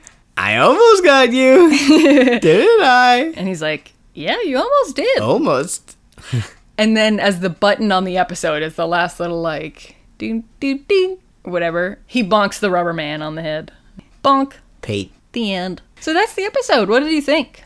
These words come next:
Speaker 1: Well, I was, I was about to ask you. What did you think?
Speaker 2: Oh. Yeah, I liked it. It was kind of, I was kind of thinking, like, if we were a podcast where we didn't do every episode, this, like, wouldn't be an episode we would do. You know? Like, it's just, like,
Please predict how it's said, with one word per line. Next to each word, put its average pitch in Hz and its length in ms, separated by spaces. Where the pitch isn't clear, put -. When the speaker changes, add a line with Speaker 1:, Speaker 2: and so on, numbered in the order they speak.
Speaker 1:
Well, 226 160
I 269 60
was, 240 100
I 208 140
was 240 120
about 247 160
to 247 80
ask 247 240
you. 320 260
What 190 140
did 208 100
you 349 160
think? 175 380
Speaker 2:
Oh. 370 640
Yeah, 453 80
I 554 240
liked 262 320
it. - 220
It 415 140
was 539 220
kind 339 280
of, - 420
I 302 120
was 480 100
kind 508 180
of 311 80
thinking, 269 300
like, 196 220
if 190 180
we 214 160
were 208 460
a 180 60
podcast 175 520
where 175 120
we 165 120
didn't 165 180
do 160 180
every 160 280
episode, 185 640
this, 208 320
like, 190 340
wouldn't 185 380
be 160 120
an 156 100
episode - 380
we 156 100
would - 200
do. - 340
You 202 160
know? 196 220
Like, 226 140
it's 320 120
just, - 180
like, 392 260